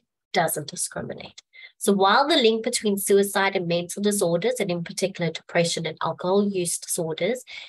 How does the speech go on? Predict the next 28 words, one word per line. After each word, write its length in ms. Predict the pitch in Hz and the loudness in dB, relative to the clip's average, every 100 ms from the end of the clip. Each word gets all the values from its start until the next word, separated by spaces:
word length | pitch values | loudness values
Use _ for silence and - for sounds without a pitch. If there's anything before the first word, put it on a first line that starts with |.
| _ _ | _ _
is 140 | 202 180 | 0 2
well 240 | 202 208 | 4 6
established 840 | 208 202 196 175 175 170 170 - - | 4 2 0 0 0 0 0 -4 -6
in 220 | 165 160 | -6 -6
certain 380 | - 160 - - | -6 -8 -8 -12
countries, 640 | - 269 262 - 269 247 - - - _ _ _ | -2 -2 -2 -4 -4 -6 -8 -20 -20 _ _ _
many 400 | 208 247 285 294 | 2 4 2 -2
suicides 920 | - 247 226 220 208 185 185 196 202 - | -2 0 0 0 -2 0 0 -2 -6 -10
happen 400 | - 233 226 214 | -4 -2 -2 0
impulsively 1120 | 208 202 - 233 302 - 277 247 196 180 170 - | 2 0 2 4 4 0 0 0 0 -4 -4 -4
in 240 | 196 190 | -2 0
moments 540 | 190 202 233 262 254 240 | 4 4 4 2 0 -2
of 200 | 208 202 | -2 -6
crisis 800 | - 226 226 233 - - - - - - - _ | -6 -2 0 0 -4 -6 -10 -12 -16 -20 -20 _
where 100 | 202 | 4
there 200 | 202 202 | 6 6
is 120 | 202 | 6
a 80 | 202 | 2
breakdown 600 | 202 208 - - 214 214 | 2 2 2 2 0 2
in 160 | 190 185 | -2 -4
the 160 | 175 - | -10 -4
ability 800 | 175 170 - 220 233 254 247 214 | -4 -4 0 4 4 4 0 -2
to 100 | 202 | -2
deal 380 | 185 185 190 208 | -4 0 4 4
with 160 | 190 175 | 2 -2
the 80 | 170 | -2
life 320 | 170 170 170 | 0 0 0
stresses. 760 | - - 170 165 - - - | -4 -2 -2 -2 -6 -16 -20